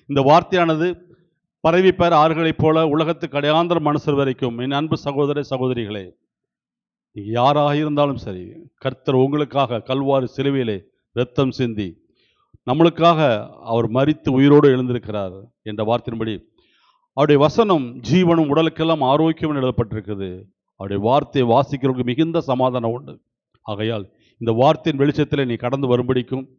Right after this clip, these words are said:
இதை கேட்டுக்கொண்டு அன்பு சகோதரர், உங்களுக்கு எந்த சூழ்நிலை இருந்தாலும் சரி, உங்களுக்குள்ள ஒரு தெய்வீக சமாதானம் உண்டாயிருக்கும் என்று வேதம் சொல்லுகிறது. ஆகையால் வருகின்ற, மறந்து விடாதீர்கள், வருகின்ற நாட்களிலே, அந்த, இந்த வருகிற சண்டே ஞாயிறு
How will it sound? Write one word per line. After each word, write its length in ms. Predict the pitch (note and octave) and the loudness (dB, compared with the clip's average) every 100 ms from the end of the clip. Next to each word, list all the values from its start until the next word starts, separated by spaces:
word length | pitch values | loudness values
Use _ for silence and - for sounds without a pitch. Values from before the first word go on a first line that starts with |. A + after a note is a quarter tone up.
| _ _ _ _ | _ _ _ _
இதை 160 | C3+ C3 | -2 0
கேட்டுக்கொண்டு 500 | F3 E3+ D#3 E3 D3+ | 0 0 0 0 0
அன்பு 220 | D3 C#3 | 0 -2
சகோதரர், 360 | C#3+ C#3+ C3+ | 4 4 4
உங்களுக்கு 320 | B2 B2 C#3 F3+ | 2 0 -4 -2
எந்த 200 | F#3+ F#3 | 0 0
சூழ்நிலை 240 | - F#3 | 0 0
இருந்தாலும் 320 | D3+ D3 C3+ | 2 0 -2
சரி, 220 | G#2 F#2 E2+ _ _ _ _ _ _ _ - | -6 -14 -16 _ _ _ _ _ _ _ -4
உங்களுக்குள்ள 340 | A2 G#2+ C#3 B2+ | 0 0 2 2
ஒரு 120 | A2 | 2
தெய்வீக 340 | C#3 D3+ D3 | 0 2 0
சமாதானம் 640 | - C#3 D3+ E3+ D#3+ C#3+ C#3+ | 0 2 4 4 2 2 2
உண்டாயிருக்கும் 320 | C#3 C3 B2 | 0 0 -4
என்று 220 | B2+ A#2+ | -2 0
வேதம் 300 | A#2+ A#2 A2+ | 0 0 -2
சொல்லுகிறது. 420 | G#2 G#2+ G#2 G2+ | -4 -4 -2 -2
ஆகையால் 440 | G#2+ G#2 G#2 G2 F2 _ _ _ _ | -6 -6 -6 -6 -10 _ _ _ _
வருகின்ற, 760 | A#2+ C3+ C#3 C3 A2+ G#2+ G#2+ _ _ _ | 0 0 -2 -4 -4 -6 -8 _ _ _
மறந்து 300 | A2+ A#2 A#2+ | -4 -2 0
விடாதீர்கள், 440 | A#2 A#2 A2+ D#3+ F3 _ _ _ _ | 2 0 -2 -6 -10 _ _ _ _
வருகின்ற 480 | - C#3 D#3 C#3 C#3 | -4 0 0 0 -2
நாட்களிலே, 440 | C#3+ C#3+ C#3+ G#3 - - | -2 -4 -2 -4 -6 -12
அந்த, 640 | G#2+ A2 G#2+ G#2+ G#2 A2 - - - | -8 -6 -4 -6 -8 -12 -14 -20 -18
இந்த 560 | B2 B2+ A#2+ A2+ G2+ F#2+ G#2 - _ - | -10 -4 0 0 0 -2 -6 -12 _ -10
வருகிற 420 | C#3+ B2+ A#2+ C#3 | -6 -4 -4 -4
சண்டே 260 | D3+ D3+ A2+ | 0 0 0
ஞாயிறு 320 | C3+ C#3 | -2 -2